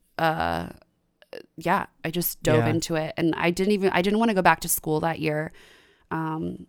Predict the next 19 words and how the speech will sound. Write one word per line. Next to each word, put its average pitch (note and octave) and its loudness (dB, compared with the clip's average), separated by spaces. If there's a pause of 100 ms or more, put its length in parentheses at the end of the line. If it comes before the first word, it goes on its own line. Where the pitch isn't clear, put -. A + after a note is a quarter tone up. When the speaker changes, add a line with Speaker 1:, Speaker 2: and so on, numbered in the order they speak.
Speaker 1:
I E3 0
was E3 0
so - 0
terrified D#3 -2
to E3 -8
go D#3+ -4
back, D3 -6
and, D#3+ -2 (260)
uh, F2 -4 (580)
I F3+ 4
didn't G3 4
go G3+ 2
back E3+ 4
for E3 -4
the D#3+ 0
rest D#3 0
of D#3 -2
the D3+ -2
year, D3+ 0